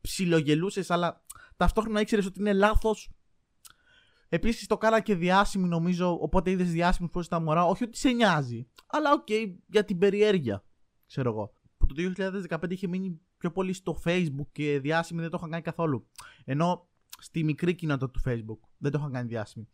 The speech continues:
Ε, όπως έγινε με τον Dolly Parton Challenge. Αυτό με το LinkedIn, το Instagram, το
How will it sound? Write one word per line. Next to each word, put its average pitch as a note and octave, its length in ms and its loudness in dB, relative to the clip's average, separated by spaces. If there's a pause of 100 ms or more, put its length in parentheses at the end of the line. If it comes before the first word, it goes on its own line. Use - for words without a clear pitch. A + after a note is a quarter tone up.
(520)
Ε, C3+ 240 -2
όπως F#3 320 2
έγινε G#3+ 260 0
με G3+ 120 0
τον E3+ 180 0
Dolly G3 240 4
Parton F#3+ 400 0
Challenge. F3 460 2
Αυτό C#3+ 280 -4
με G3 80 -2
το F#3 160 0
LinkedIn, E3+ 680 0 (580)
το D3+ 120 2
Instagram, D#3 600 0
το D3+ 140 -4